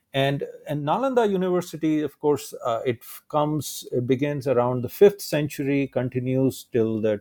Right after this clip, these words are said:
twelfth, thirteenth centuries, uh, was a major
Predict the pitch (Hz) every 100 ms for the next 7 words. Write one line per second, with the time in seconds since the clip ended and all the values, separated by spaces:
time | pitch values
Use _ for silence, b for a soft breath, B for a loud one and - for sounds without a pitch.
0 | _ 156 156 - 139 131 135 135 - 123
1 | - 120 120 113 - b b b b -
2 | 113 110 110 120 104 - 123 110 107 120
3 | 135 180 190 160 160 139 135